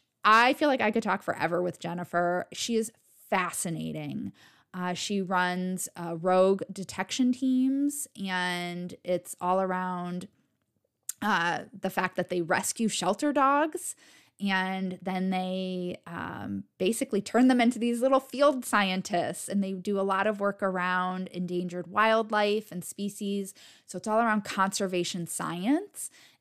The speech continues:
and th-, these dogs that they work with too. Uh, she, she lives a very nomadic lifestyle, so learning about where she's been all over the world with these dogs and the work that they do.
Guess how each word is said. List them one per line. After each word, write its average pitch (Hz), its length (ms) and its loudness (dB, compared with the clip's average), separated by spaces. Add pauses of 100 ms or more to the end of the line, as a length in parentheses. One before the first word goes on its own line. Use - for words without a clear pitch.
and 180 560 -2
th-, 180 180 -4
these 170 240 -4
dogs 175 360 0
that 165 160 -8
they 175 100 0
work 165 260 -4
with 170 180 -8
too. 165 440 -6 (260)
Uh, 165 160 -4
she, 185 560 0
she - 180 -6
lives 180 220 0
a 175 60 -4
very 175 240 0
nomadic 170 500 -6
lifestyle, 190 880 -2
so 170 560 -4 (300)
learning 190 400 0
about 180 220 0
where 175 180 2
she's 175 220 -6
been 175 260 -2 (180)
all 185 240 -6
over 180 220 -4
the 175 80 -2
world 170 320 0
with 170 140 -6
these 165 200 -6
dogs 170 600 -2
and 170 120 -8
the 165 60 -6
work 180 300 -4
that 165 180 -6
they 165 120 -4
do. 160 440 2